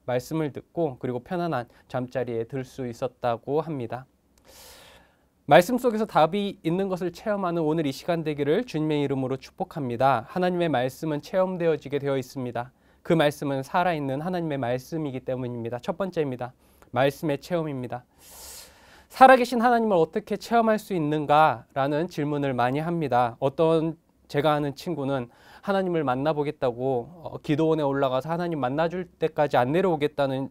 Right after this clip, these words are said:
심정으로 눈썹까지 밀고 기도원에 갔었다라는 이야기를, 어, 들었습니다. 결국 만나지 못하고 제풀에 쓰러져서 내려왔는데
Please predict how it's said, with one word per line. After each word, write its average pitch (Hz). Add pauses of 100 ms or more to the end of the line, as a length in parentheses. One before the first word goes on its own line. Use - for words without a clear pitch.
(120)
심정으로 170 (220)
눈썹까지 165
밀고 131 (220)
기도원에 147
갔었다라는 135
이야기를, 127 (140)
어, 120
들었습니다. 123 (400)
결국 175 (240)
만나지 147
못하고 147
제풀에 156
쓰러져서 170
내려왔는데 135